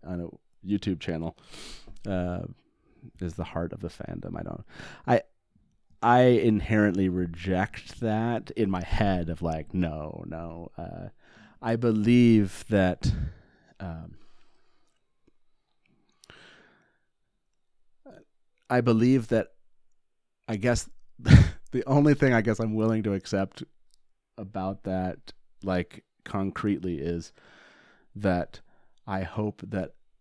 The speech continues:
I hope that I've been able to find the heart of the fandom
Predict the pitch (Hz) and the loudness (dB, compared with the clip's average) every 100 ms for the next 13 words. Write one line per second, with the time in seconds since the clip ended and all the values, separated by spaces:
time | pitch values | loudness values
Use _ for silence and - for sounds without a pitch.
0 | _ _ _ _ _ _ _ _ _ _ | _ _ _ _ _ _ _ _ _ _
1 | 104 87 131 120 98 95 92 87 - 95 | -10 -6 -4 -2 -2 2 2 0 -4 -4
2 | 92 90 87 92 - 92 - 82 85 - | -2 -2 -4 -8 -4 -4 -4 -12 -12 -8
3 | 80 85 80 80 | -4 -4 -4 -6